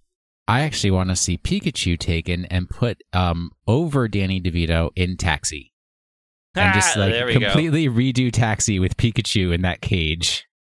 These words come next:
Speaker 1: Uh, yeah, I, yeah, I'm, I'm, I'm sure it was very funny. I, I'm pretty confident, and I, maybe I should look this up again, that Danny DeVito was on either, like, Jay Leno or Conan or Jimmy Kimmel or Jimi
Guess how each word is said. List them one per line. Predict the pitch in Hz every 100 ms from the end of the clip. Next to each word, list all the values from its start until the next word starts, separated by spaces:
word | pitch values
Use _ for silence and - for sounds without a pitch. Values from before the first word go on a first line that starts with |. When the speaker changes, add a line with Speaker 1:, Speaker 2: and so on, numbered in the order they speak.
| _ _ - _ -
Speaker 1:
Uh, | 135 139 135 127
yeah, | 226 285
I, | 143 190
yeah, | 190 165
I'm, | - 135 -
I'm, | 135 131 -
I'm | 127
sure | 165
it | 139
was | 113
very | 123 120
funny. | - 113 117 113 -
I, | 123 123 131
I'm | 123 151 156 - _ _ _ _ _ _ -
pretty | 349 440 392
confident, | 170 123 - 110 110 107 - -
and | 117 107
I, | 98 117 110 - _ _ _ _
maybe | 110 120
I | 123
should | - 113
look | 120
this | 113 101
up | 107
again, | 107 101 95 95
that | 95 95 92 - - 98
Danny | 113 117 117
DeVito | 110 110 107 104
was | 101 101
on | 104 107 104 98
either, | - 113 110
like, | 95 92 95
Jay | 131 120
Leno | 131 151 143 139 135
or | 110
Conan | 98 - 131 139 135 131 123
or | 104 92 98 95 92 87 82 69 92
Jimmy | - 127 127
Kimmel | - 139 135 131 127 117
or | 101 98 98 98
Jimi | 98 117 117 117 113 104